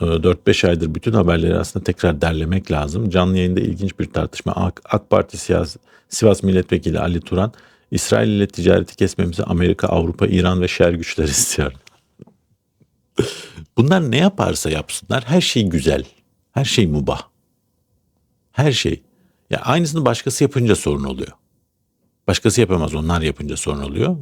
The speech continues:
Onlar "Sen niye yapıyorsun?" diye soramıyorsun. İstemiyorlar çünkü kimsenin elinde onlara "Sen bunu niye yapıyorsun ama böyle konuşuyorsun?" demeyi. Yani ne yaparsanız siz kötü olur lan. Yani ne yaparsanız siz kusurlu olursunuz. Ya hırsızlık yapıyorlar,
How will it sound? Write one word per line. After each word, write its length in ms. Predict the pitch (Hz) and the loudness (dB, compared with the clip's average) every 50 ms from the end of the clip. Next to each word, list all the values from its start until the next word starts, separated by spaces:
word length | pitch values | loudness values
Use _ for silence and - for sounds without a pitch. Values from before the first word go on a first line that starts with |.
| - - - | -10 -8 -2
Onlar 360 | 95 95 - 95 95 95 - 110 | 0 2 4 4 2 2 0 -4
"Sen 320 | 107 - - 95 92 95 98 | -8 -4 -2 0 0 2 4
niye 140 | 110 123 127 | 4 4 4
yapıyorsun?" 420 | 120 107 - - 90 82 101 95 | 4 2 2 -2 -4 -2 -2 0
diye 120 | 90 87 | 0 0
soramıyorsun. 640 | - - 87 85 92 87 80 73 71 69 - 98 - | 2 2 2 2 2 0 -2 -4 -6 -6 -8 -8 -8
İstemiyorlar 600 | 127 - - - 101 101 104 92 78 73 76 78 | -8 -6 -2 0 2 2 2 2 2 0 -2 -6
çünkü 240 | - - 90 82 76 | -6 -8 -8 -8 -6
kimsenin 380 | - - 85 - - 85 85 85 | -8 -8 -6 -4 -4 -4 -4 -4
elinde 300 | 85 85 82 82 82 82 | -4 -4 -4 -4 -6 -6
onlara 420 | 82 82 82 85 82 82 82 - - - - - _ _ | -6 -6 -6 -6 -4 -6 -6 -8 -12 -18 -20 -20 _ _
"Sen 240 | - - 95 87 82 | -6 -2 -2 -2 0
bunu 220 | 85 87 92 90 90 | 0 0 2 4 4
niye 160 | 92 98 98 | 4 6 6
yapıyorsun 420 | 95 92 - - 85 78 78 87 | 4 4 2 0 -4 -4 -2 -2
ama 220 | 90 90 90 80 80 | 0 0 0 0 0
böyle 220 | 92 95 90 90 | -2 -2 -2 -2
konuşuyorsun?" 480 | - - 90 82 76 80 80 73 82 76 | -2 -2 -4 -4 -4 -6 -8 -6 -6 -6
demeyi. 360 | 73 71 73 80 98 147 - - - - - _ _ _ _ _ _ _ _ _ - | -6 -6 -6 -6 -6 -6 -8 -12 -18 -20 -20 _ _ _ _ _ _ _ _ _ -2
Yani 300 | 98 95 92 82 78 80 | -2 0 0 -2 0 2
ne 160 | 92 120 160 | 4 4 6
yaparsanız 680 | 175 160 151 - - 101 92 85 - 104 104 107 101 - | 6 4 2 2 0 0 0 0 2 0 2 2 0 -2
siz 220 | - 95 85 - | -2 -4 -4 -4
kötü 280 | - - 82 - - 82 | -2 -2 -2 0 0 0
olur 180 | 78 76 73 | 0 -2 -4
lan. 260 | 73 78 92 113 120 - _ _ _ _ _ _ _ _ _ _ _ _ _ _ _ _ | -4 -4 -4 -4 -6 -8 _ _ _ _ _ _ _ _ _ _ _ _ _ _ _ _
Yani 260 | 92 92 95 82 82 | 0 2 2 2 2
ne 60 | 87 113 | 2 4
yaparsanız 600 | 135 131 - - 110 95 - 104 98 92 87 82 | 4 4 4 4 2 2 2 0 -2 -2 -2 -4
siz 160 | 113 117 - | -4 -6 -4
kusurlu 460 | - - 95 - - 90 85 87 87 | 0 0 0 2 2 0 2 2 0
olursunuz. 680 | 82 78 73 73 - - - 73 71 - - - - - _ _ _ _ _ _ _ _ _ _ _ _ _ _ _ _ _ _ _ _ _ _ _ _ _ _ _ _ _ _ _ _ _ _ _ _ _ _ _ _ _ _ _ _ _ _ _ _ _ _ _ - | 0 -2 -4 -6 -8 -8 -8 -8 -8 -8 -8 -10 -12 -16 _ _ _ _ _ _ _ _ _ _ _ _ _ _ _ _ _ _ _ _ _ _ _ _ _ _ _ _ _ _ _ _ _ _ _ _ _ _ _ _ _ _ _ _ _ _ _ _ _ _ _ -4
Ya 120 | 95 92 | -2 0
hırsızlık 560 | 87 98 110 - - 202 185 185 214 202 - | 0 0 0 0 0 0 2 2 2 2 2
yapıyorlar, 480 | 185 - - - 98 95 110 - - | 0 0 2 2 2 4 2 0 -2